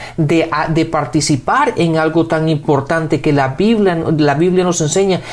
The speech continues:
de que Cristo ha hecho por nosotros. Y el, el versículo principal o donde nos estamos enfocando es en, está en Primera de Corintios, en el versículo veinte, ah, Primera de Corintios once, perdón, en el versículo veintinueve, donde está hablando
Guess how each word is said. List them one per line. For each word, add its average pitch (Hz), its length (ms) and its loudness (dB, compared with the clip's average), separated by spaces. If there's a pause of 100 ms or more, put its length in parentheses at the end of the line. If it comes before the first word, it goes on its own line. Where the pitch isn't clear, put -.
(160)
de 170 100 2
que 165 220 -2
Cristo 233 500 0
ha 160 160 0
hecho 156 320 0
por 151 140 2
nosotros. 131 580 -2 (480)
Y 180 320 0
el, 170 220 2
el 165 240 2
versículo 233 580 0
principal 185 720 0
o 165 180 2
donde 156 260 0
nos 151 140 2
estamos 196 340 0
enfocando 190 720 0 (280)
es 165 180 0
en, 190 160 0
está 156 240 -2
en 208 120 0
Primera 214 340 0
de 208 100 0
Corintios, 165 460 2
en 170 60 2
el 139 100 0
versículo 202 560 0
veinte, 185 340 2
ah, 147 240 0
Primera 170 300 2
de 208 40 -4
Corintios 175 400 0
once, 151 300 0
perdón, 139 460 -2
en 156 140 0
el 143 80 0
versículo 175 500 0
veintinueve, 165 680 2 (300)
donde 180 260 2
está 202 240 -2
hablando 214 560 0